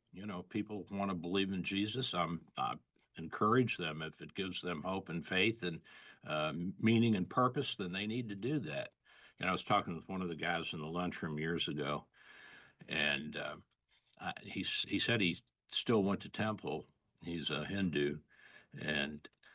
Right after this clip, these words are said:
uh, I said, he, he was wondering if he should keep going. And I said, "Well, Nick, uh, if you found out definitively, I mean, irrefutably tomorrow that there was no God and that the universe was just all one big infinite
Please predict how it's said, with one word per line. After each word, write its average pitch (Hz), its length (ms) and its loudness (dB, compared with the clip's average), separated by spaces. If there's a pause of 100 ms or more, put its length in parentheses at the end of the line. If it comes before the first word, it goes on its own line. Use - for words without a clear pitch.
(280)
uh, 78 200 -4
I 101 60 0
said, 78 500 0
he, - 240 -2
he 107 120 2
was 92 180 4
wondering 98 360 8
if 78 100 -2
he 95 100 2
should - 240 -4
keep - 180 0
going. 123 300 2
And 82 100 -2
I 67 100 -2
said, 73 300 -4
"Well, 78 160 -6
Nick, 110 400 2 (480)
uh, 71 180 -6 (120)
if - 220 -6
you 170 120 6
found 135 340 4
out 107 200 2 (380)
definitively, 85 1000 0
I - 40 -4
mean, 95 340 0 (400)
irrefutably 131 920 4
tomorrow 92 460 2
that 82 160 -6
there 90 120 -4
was 101 260 -4
no 98 180 -2
God 80 480 2 (220)
and 87 200 -6
that 78 120 -6
the 87 100 -4
universe 87 520 0
was 80 180 -4
just - 240 -4
all 87 200 4
one 85 220 2
big 80 280 0
infinite 85 480 -2